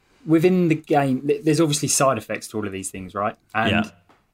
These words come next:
Speaker 1: within the modeling industry, it's not just about your aesthetic, although kind of it looks like that from the outside. Like, I, I personally believe your skin is just as important in the modeling sort of game as, as your physique.
Speaker 2: Mm-hmm.
Speaker 1: Um, so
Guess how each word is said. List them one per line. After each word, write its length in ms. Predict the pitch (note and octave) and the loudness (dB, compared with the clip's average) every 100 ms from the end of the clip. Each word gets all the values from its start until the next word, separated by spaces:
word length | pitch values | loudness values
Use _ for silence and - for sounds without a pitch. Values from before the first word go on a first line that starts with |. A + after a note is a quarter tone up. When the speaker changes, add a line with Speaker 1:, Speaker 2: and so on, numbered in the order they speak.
| - | -2
Speaker 1:
within 320 | C#3+ C3+ C#3+ | 0 4 4
the 60 | C#3+ | 4
modeling 340 | C3+ C3+ C3+ | 4 2 0
industry, 640 | C3 B2 - A#2 A2 G#2+ - | 0 -2 -2 0 0 -2 -4
it's 280 | A2+ - C3 | -6 -4 -2
not 380 | C3 B2+ B2 - | -2 -2 -4 -4
just 400 | B2+ A2 - G#2+ | -2 -2 -2 -6
about 280 | A#2 A2 | -2 -2
your 120 | A#2 A2+ | 0 -2
aesthetic, 680 | G#2+ - A#2 D3 D#3 - _ | -4 -6 -4 -4 -4 -6 _
although 340 | A#2 A#2+ C3 C3 | -4 0 0 0
kind 220 | A#2+ A#2+ | -2 0
of 60 | |
it 140 | A#2 A2 | -2 -2
looks 260 | B2+ - | -4 -4
like 120 | A#2 B2 | -4 -2
that 160 | B2 | -4
from 120 | - | -4
the 80 | A#2+ | -2
outside. 500 | C3 C#3+ C3 C#3 D#3+ _ _ _ _ | -2 -2 -2 -2 -2 _ _ _ _
Like, 320 | A#2+ A2+ - - | -2 0 -2 -2
I, 180 | C3 A2+ - | -2 -2 -4
I 80 | A#2+ | -4
personally 400 | C#3 C#3 B2 A#2 | 0 0 0 0
believe 260 | A#2 A#2 | 0 0
your 80 | A#2 | 0
skin 500 | A2+ - C3 A#2 G#2+ A#2+ | -2 0 0 2 -2 -2
is 440 | A#2 G#2+ - - - - | -2 -2 -4 -6 -10 -16
just 340 | - D3 B2 - | -2 0 2 0
as 120 | A#2 | -2
important 400 | A#2+ A#2+ B2+ B2 | -2 0 0 0
in 80 | A#2 | 2
the 60 | |
modeling 640 | A#2+ A#2+ A#2+ A#2 A#2+ A#2 - _ _ _ - | 0 0 0 2 2 0 -6 _ _ _ -10
sort 240 | B2+ A#2 | -6 -4
of 100 | A2 | -2
game 300 | B2+ B2+ C#3 | -2 0 0
as, 200 | B2 A2 | 0 -2
as 240 | B2 A2+ | -2 -2
your 100 | A#2 | -2
physique. 480 | A2 A2+ A#2+ D#3 - _ _ | -4 -4 -2 -2 -4 _ _
Speaker 2:
Mm-hmm. 180 | A2 G#2 | -6 -2
Speaker 1:
Um, 380 | A2 A2+ A2+ G#2 - _ _ _ _ _ _ | 2 2 0 -2 -6 _ _ _ _ _ _
so 340 | - C#3 C#3+ | -4 0 0